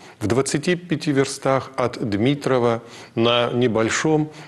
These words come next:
возвышении среди болота поставил он себе келью для подвигов отшельничества. В суровом посте и постоянных молитвах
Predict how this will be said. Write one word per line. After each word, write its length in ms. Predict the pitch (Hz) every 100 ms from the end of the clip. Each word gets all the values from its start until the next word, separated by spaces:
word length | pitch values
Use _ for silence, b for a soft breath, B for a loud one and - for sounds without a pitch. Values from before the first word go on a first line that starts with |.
| -
возвышении 800 | 113 104 117 - 175 170 160
среди 440 | 139 - 131 117 120
болота 600 | 92 101 120 95 - 98 - B B -
поставил 680 | 139 - 175 170 165 165
он 200 | 160 143
себе 520 | 131 - 127 101 98 92 -
келью 520 | - 120 135 131 120 120 B B
для 240 | 92 117
подвигов 720 | 139 135 127 110 110 107 104 - B
отшельничества. 1040 | - 104 - - 104 87 80 - 85 - - - - b b b b
В 80 | -
суровом 480 | - 135 123 113 110
посте 580 | 110 101 - - 117 113 B B B
и 160 | 110 107
постоянных 800 | 120 - 127 127 151 135 110 -
молитвах 640 | 101 110 139 - 82 -